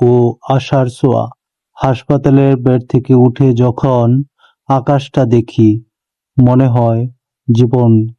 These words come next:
এখনো সুন্দর। কাপাসিয়া স্বাস্থ্য কমপ্লেক্সের এই ভবনগুলো যেন জীবনের আশ্রয়।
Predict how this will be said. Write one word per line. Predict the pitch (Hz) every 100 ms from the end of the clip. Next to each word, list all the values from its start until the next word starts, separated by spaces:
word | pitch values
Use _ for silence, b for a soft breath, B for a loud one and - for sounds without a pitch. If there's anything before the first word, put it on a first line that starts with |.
| _
এখনো | 131 131 123 117
সুন্দর। | 98 - 113 104 101 101 117 - _ _ _
কাপাসিয়া | - 127 143 139 147 139
স্বাস্থ্য | 127 - 127 - 135 123
কমপ্লেক্সের | 123 117 120 117 110 - - 120 110 107 - _ _ _ _ 139
এই | 123 117
ভবনগুলো | 101 107 110 120 120 98 92 104 101 101 104 _ _ _ _ _ _ _ _ -
যেন | 101 127 117 110 107 110 - _ _ 113
জীবনের | 117 117 113 107
আশ্রয়। | 101 - 127 101 92